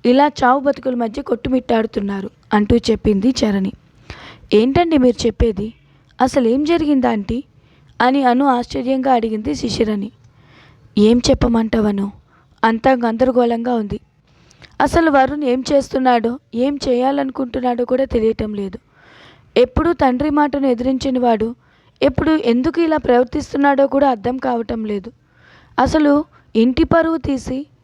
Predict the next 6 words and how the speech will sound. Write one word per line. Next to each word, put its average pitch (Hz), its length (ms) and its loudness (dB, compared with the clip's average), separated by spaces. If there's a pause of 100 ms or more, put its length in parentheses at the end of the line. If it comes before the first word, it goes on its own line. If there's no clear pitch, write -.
(160)
ఇంటి 247 260 2
సభ్యులందరినీ 285 800 2
వేరువేరుగా 269 680 2
చేయడమే 247 600 -4 (460)
వాడి 269 260 4
లక్ష్యం 240 400 -4